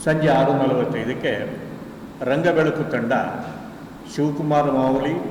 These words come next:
ಅವರ ಪ್ರೇಮ ಪತ್ರದ ಆಫೀಸು ಮತ್ತು ಇತರೆ ಕಥೆಗಳನ್ನು ಸೇರಿಸಿಕೊಂಡು, ಶೇಕ್ಸ್‌ಪಿಯರ್‌ನ ಒಂದು ಕೃತಿಯನ್ನು ಕೂಡ ಆಧರಿಸಿದ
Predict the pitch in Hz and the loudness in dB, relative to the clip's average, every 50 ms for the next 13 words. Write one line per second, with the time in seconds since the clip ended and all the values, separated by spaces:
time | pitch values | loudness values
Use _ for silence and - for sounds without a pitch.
0 | - 135 - - - 120 127 123 123 127 123 127 131 143 156 156 139 147 139 - | -6 -6 -8 -4 -4 -2 0 0 0 -2 -2 -2 0 0 0 0 0 0 -2 -2
1 | 131 123 117 127 120 117 117 - - 123 117 - 120 120 - - 139 123 - - | -2 -2 0 2 2 2 2 0 0 -2 -2 -2 -2 -2 -2 0 -2 -4 -2 -2
2 | 127 120 - - 127 123 147 143 139 135 139 131 - 131 127 123 123 123 117 120 | -4 -4 -4 -6 -6 -4 -2 -2 -2 -2 -4 -4 -4 -4 -2 -2 -2 -2 -2 -2
3 | 120 117 117 - 117 113 110 117 - - - 123 113 117 135 170 240 - - - | -2 -2 -4 -4 -6 -6 -6 -8 -8 -8 -8 -8 -6 -2 -2 -2 -2 -2 -6 -10
4 | - - - - - - - - - - - - - - - - 151 170 - - | -12 -12 -12 -14 -14 -16 -16 -16 -16 -16 -16 -16 -16 -12 -4 -2 0 0 0 0
5 | 160 156 - 160 - - 151 151 147 143 135 131 127 127 127 - - 131 120 - | -2 0 0 2 2 4 2 2 2 2 2 2 2 2 0 0 0 -2 -2 -2
6 | 151 147 147 156 147 143 - 143 139 131 131 110 110 117 - 123 117 - - 135 | -2 0 0 0 0 0 0 0 0 2 2 2 2 2 2 0 0 0 0 0
7 | 127 | 0